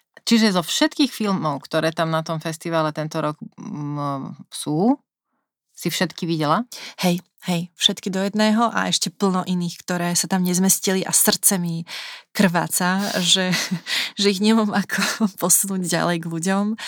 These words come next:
Speaker 2: Ale to je to, to je tá jedna časť, ktorou sa musím zmieriť. Ale ten festival, ešte možno je dôležité povedať, on nekončí Bratislavou, on len začína, on potom ide po celom Slovensku, putuje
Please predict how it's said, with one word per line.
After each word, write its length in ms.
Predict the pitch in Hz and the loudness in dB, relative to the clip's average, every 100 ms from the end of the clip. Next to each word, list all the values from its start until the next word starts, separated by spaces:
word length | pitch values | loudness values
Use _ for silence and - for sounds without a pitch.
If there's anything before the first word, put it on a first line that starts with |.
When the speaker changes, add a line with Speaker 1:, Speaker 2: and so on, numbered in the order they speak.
| - - - - - _ 190 | -8 -8 -10 -14 -18 _ 2
Speaker 2:
Ale 320 | 175 175 175 | 2 2 0
to 80 | 185 | -2
je 80 | |
to, 240 | 175 185 175 | -2 -2 -2
to 160 | 175 | -2
je 80 | 190 | -2
tá 160 | 196 185 | 0 0
jedna 160 | 175 | -2
časť, 200 | 175 180 - | -2 -4 -4
ktorou 160 | 165 | -2
sa 160 | 170 170 | -2 0
musím 180 | 156 175 | -2 0
zmieriť. 720 | 170 170 170 160 165 - - - - - - - - | 2 2 2 0 -4 -8 -10 -16 -20 -14 -10 -4 2
Ale 220 | 180 180 | 2 4
ten 160 | 214 202 | 2 2
festival, 460 | 220 226 294 240 | 2 2 4 2
ešte 160 | 214 208 | 2 0
možno 160 | 196 | -2
je 80 | 208 | -2
dôležité 320 | 196 220 220 | -2 -2 -2
povedať, 360 | 220 196 208 196 | -4 0 0 0
on 100 | 202 | 0
nekončí 380 | 214 240 254 220 | 0 0 0 0
Bratislavou, 800 | 185 185 175 214 - 160 160 160 | 0 -2 0 0 0 -2 -4 -4
on 140 | 185 202 | 0 4
len 180 | 226 | 4
začína, 600 | 196 190 185 226 214 151 - | 4 4 4 2 0 -4 -4
on 200 | 175 180 | -4 -4
potom 280 | 196 202 202 | -6 -2 0
ide 120 | 208 | 0
po 120 | 208 | 0
celom 320 | - 240 247 | 0 0 2
Slovensku, 760 | - 196 175 170 165 - - 240 | 0 0 -2 0 0 -2 -4 -6
putuje 580 | - - 185 165 196 | -6 -4 -2 -2 -4